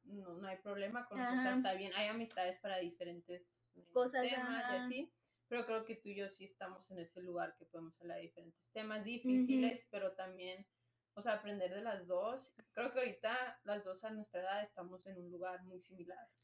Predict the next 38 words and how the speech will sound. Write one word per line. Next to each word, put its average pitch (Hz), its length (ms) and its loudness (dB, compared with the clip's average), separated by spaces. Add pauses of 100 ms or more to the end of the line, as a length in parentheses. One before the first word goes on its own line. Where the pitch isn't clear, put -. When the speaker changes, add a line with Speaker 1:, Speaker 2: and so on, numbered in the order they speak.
(140)
Speaker 1:
porque, 233 340 2 (280)
ahori-, 208 240 2
o 330 60 0
sea, 214 340 2
tener 208 260 -2
veinticuatro 220 520 0
años 214 520 -2
es 185 420 -6 (120)
como 220 160 -2
una 202 140 -2
etapa 214 280 -2
difícil 240 440 -4
porque 214 220 -4
tienes 190 360 -4
amigas 202 500 -2
que 190 100 -6
ya 180 100 2
se 185 200 -10
casaron, 208 680 -2
Speaker 2:
Ajá, 254 500 6 (140)
que 254 80 -2
ya 226 120 10
Speaker 1:
tienes 214 200 0
amigas 214 360 2
que 226 80 2
ya 196 80 0
tienen 202 300 0
Speaker 2:
hijos, 247 460 6
Speaker 1:
hijos, 247 140 2
Speaker 2:
ajá. 226 680 2
Speaker 1:
y 254 80 4
luego 196 400 6
tienes 202 320 -4
amigas 185 360 -6
en 185 100 -16
relaciones 175 580 -8
súper - 280 -4
estables, 220 760 -2